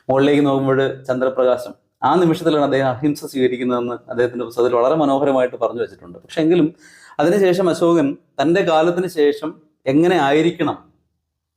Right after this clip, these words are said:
ഈ ലോകം മാറേണ്ടത്, അതുകൊണ്ട് ഒൻപത്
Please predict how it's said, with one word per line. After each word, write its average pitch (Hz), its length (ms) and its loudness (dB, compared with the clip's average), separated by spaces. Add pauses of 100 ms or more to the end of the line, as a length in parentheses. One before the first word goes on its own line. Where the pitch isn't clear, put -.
(100)
ഈ 143 280 4
ലോകം 135 440 0
മാറേണ്ടത്, 123 800 0
അതുകൊണ്ട് 139 320 -2
ഒൻപത് 160 800 0